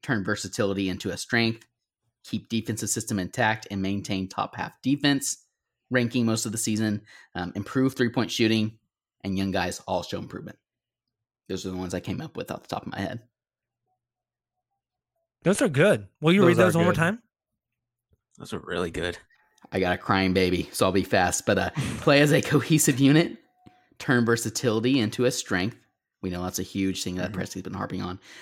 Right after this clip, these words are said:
Speaker 1: Keep defensive system intact, which means maintain a top half defense ranking most of the season, like last year. Improve three-point shooting, which we already have seen the preseason being an emphasis on that. And my last one is young guys all show improvement,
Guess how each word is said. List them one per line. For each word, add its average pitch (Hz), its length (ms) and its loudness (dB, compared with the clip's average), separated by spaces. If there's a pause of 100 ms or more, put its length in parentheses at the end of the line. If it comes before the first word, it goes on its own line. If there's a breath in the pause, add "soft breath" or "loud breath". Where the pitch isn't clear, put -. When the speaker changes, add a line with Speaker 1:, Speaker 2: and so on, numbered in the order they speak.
(100 loud breath)
Speaker 1:
Keep - 280 0
defensive 123 480 0
system 123 340 0
intact, 120 540 0 (640)
which 104 240 -2
means 98 220 0
maintain 98 440 0
a 92 60 -2
top - 240 -4
half 90 220 -4
defense 98 340 -8
ranking 98 320 -4
most 92 180 -4
of - 60 -16
the 160 60 -12
season, 92 380 -6 (100)
like - 180 -2
last - 240 -6
year. 101 240 -2 (560 loud breath)
Improve 151 600 6
three-point 113 380 2
shooting, 104 440 2
which 98 180 -2
we 95 100 0
already 95 280 4
have 92 80 -4
seen 101 200 -2
the 90 60 -6
preseason 104 460 -2
being 95 240 -2 (220 loud breath)
an 104 100 2
emphasis 107 420 0
on 127 160 4
that. 139 240 2 (500)
And 110 160 0
my 98 80 2
last 98 280 0
one 104 120 0
is 90 100 -6
young 98 140 -2
guys 90 220 -2
all 98 100 -8
show - 160 -6
improvement, - 420 -14